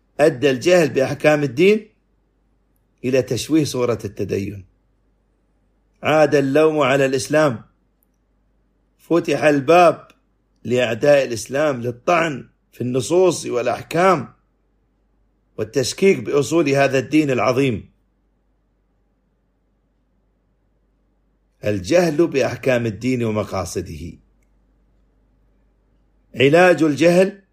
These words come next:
وأن لا يكون سبباً لتغذية التطرف في مجتمعات المسلمين، العلاج لا شك في نشر الوعي الديني بين الناس،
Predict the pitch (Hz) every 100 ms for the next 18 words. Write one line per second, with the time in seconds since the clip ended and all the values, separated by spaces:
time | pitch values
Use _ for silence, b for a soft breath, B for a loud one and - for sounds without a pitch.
0 | _ _ _ _ _ _ _ _ _ _
1 | _ _ _ _ _ _ _ _ _ _
2 | _ _ 107 110 120 143 151 143 147 151
3 | 104 87 _ _ _ _ _ _ _ _
4 | _ _ _ _ - - 156 135 127 123
5 | 113 - 110 95 135 165 127 101 113 135
6 | 147 117 - 113 107 127 120 117 135 123
7 | 123 107 117 156 175 - _ _ _ _
8 | _ _ _ _ 104 104 135 170 175 -
9 | _ _ _ _ _ _ _ _ 110 123
10 | 104 135 135 - - _ B B B B
11 | _ _ _ _ 110 113 180 180 151 127
12 | 120 110 120 110 85 131 110 98 98 92
13 | 82 80 - - -